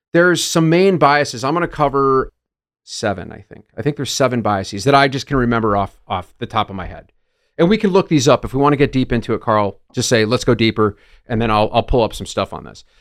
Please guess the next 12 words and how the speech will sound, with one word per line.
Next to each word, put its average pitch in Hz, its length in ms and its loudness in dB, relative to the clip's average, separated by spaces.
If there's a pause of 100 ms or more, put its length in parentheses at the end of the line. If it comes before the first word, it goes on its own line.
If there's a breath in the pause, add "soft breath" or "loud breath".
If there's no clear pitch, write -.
(120)
But 160 240 2
the 156 100 2
first 220 340 2
one 165 240 -2
is, 135 300 -4
um, 120 300 -2 (600)
I, 143 180 -2
I 151 120 2
think 151 180 -2
of 131 120 -4
confirmation 117 600 -2
bias. - 440 -6